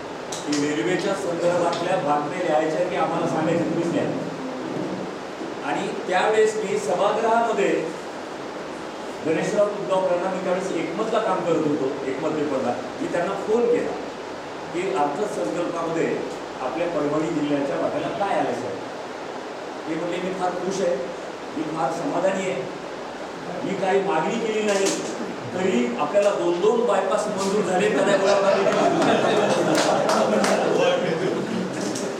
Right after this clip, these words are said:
काय आहे?" त्यांची चूक नाही आहे, त्यांना माहीत नाही बायपास म्हणजे काय, कशासाठी व्हायला आहे, काय नाही.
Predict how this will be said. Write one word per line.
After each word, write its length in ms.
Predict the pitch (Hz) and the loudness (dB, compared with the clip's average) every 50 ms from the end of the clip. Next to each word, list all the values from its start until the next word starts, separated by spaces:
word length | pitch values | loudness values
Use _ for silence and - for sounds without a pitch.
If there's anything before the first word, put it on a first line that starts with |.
| 226 - - | -6 -4 0
काय 200 | - 427 440 440 | 2 2 4 4
आहे?" 240 | - 214 - - - - - - - 226 - - - - 302 | 2 2 2 0 0 -2 -2 0 2 2 2 2 2 2 4
त्यांची 440 | 302 - - - - 233 - - 247 | 4 4 4 4 2 2 2 2 2
चूक 160 | 233 - - | 2 2 0
नाही 200 | 226 226 220 202 | 0 2 2 2
आहे, 440 | - - - 202 - - - - - | 4 2 2 0 0 -2 -4 -2 0
त्यांना 220 | 180 180 202 208 | 0 2 2 2
माहीत 300 | 208 202 190 208 220 233 - - | 2 2 2 2 2 2 2 2
नाही 140 | 233 - - - - - - - - - - - | 0 0 0 -2 -4 -8 -8 -10 -10 -8 0 2
बायपास 360 | 156 165 165 - 190 185 190 | 2 2 2 2 2 2 2
म्हणजे 360 | 185 185 - - - 131 - | 0 0 0 2 2 2 2
काय, 280 | - 185 185 185 185 180 | 2 2 2 2 2 0
कशासाठी 460 | 180 - - 190 185 190 190 190 190 | 0 0 2 2 2 2 2 2 2
व्हायला 260 | 180 175 165 165 165 | 2 2 2 4 4
आहे, 180 | 165 185 180 175 | 2 2 2 2
काय 180 | 175 170 175 175 | 0 0 0 0
नाही. 300 | 175 175 170 175 175 | 0 0 0 0 0